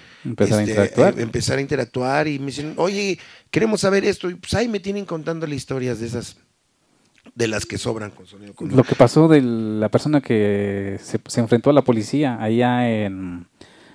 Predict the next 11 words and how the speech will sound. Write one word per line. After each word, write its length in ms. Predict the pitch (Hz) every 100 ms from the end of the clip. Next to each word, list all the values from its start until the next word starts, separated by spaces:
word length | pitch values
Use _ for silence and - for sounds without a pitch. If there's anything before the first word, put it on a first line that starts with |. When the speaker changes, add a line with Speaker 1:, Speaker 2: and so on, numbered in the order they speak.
| _ -
Speaker 1:
eh, 400 | 101 98 98 95
¿cómo 200 | 127 123
se 100 | 117
llama? 320 | 117 135 156
Speaker 2:
En 280 | 151 107 107
Los 160 | 110 127
Speaker 1:
Mm, 20 |
Speaker 2:
Ángeles. 240 | 123 123
Speaker 1:
en 60 | 131
Los 160 | 120
Ángeles. 380 | 147 147 123 107